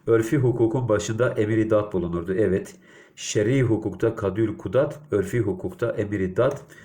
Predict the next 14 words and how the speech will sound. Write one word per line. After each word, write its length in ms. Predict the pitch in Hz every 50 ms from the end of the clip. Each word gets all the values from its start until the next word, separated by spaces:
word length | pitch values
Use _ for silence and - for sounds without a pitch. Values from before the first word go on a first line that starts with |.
| - - -
askeri 440 | - 95 - - - - 104 110 117
hukukta 480 | 107 98 - - - - - 92 92
da 220 | 104 135 139 - - -
kadı 300 | - - 98 92 107 101
asker 340 | 98 95 - - 104 95 90
var. 320 | 85 85 - - - - - - - - - - - - _
Kadı 220 | - 123 120 151 156
kararlarına 500 | 156 147 143 139 135 135 131 123 127 127
mülki 320 | 123 120 117 113 - 131
amirler 360 | 117 113 110 113 113 117 113
tarafından 500 | - 113 104 101 - 110 107 107 107 - - - 107
müdahale 560 | 113 113 110 107 104 107 110 107 110 117 113
edilemezdi. 640 | 107 104 104 104 101 95 95 92 90 92 92 90 -
Evet, 340 | 113 117 113 101 90 92